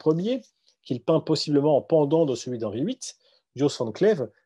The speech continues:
n'insiste pas tant sur la ressemblance du visage, si stéréotypé que l'on se demande aujourd'hui si le roi de France a véritablement posé pour le peintre ou si ce dernier n'a pas réalisé son portrait aux Pays-Bas,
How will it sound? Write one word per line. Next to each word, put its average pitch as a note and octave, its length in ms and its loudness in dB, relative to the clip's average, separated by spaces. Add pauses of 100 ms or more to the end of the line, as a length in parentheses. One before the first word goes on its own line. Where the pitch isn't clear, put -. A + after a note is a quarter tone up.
n'insiste D#3+ 380 -4
pas F3 160 0
tant G#3 180 0
sur D3 160 -4
la A2+ 120 0
ressemblance C3 680 0
du G#2+ 100 -12
visage, F3+ 440 -2 (360)
si - 200 -6
stéréotypé D#3 840 2
que D3+ 100 -6
l'on A#2 100 -4
se - 140 -12
demande C3 280 0
aujourd'hui B2 380 -2
si C3+ 140 -6
le A2 60 -2
roi A#2+ 160 2
de - 40 -12
France - 320 -6
a G#2+ 40 -8
véritablement C#3 540 0
posé B2 240 -2
pour A#2+ 140 -6
le G#2+ 100 -4
peintre - 320 -8 (420)
ou - 40 -18
si C3+ 120 -10
ce - 120 -8
dernier B2+ 220 2
n'a B2 100 2
pas A#2+ 160 0
réalisé A2+ 300 2
son A2+ 140 -6
portrait A2+ 420 -8
aux E3+ 100 8
Pays-Bas, D3+ 540 0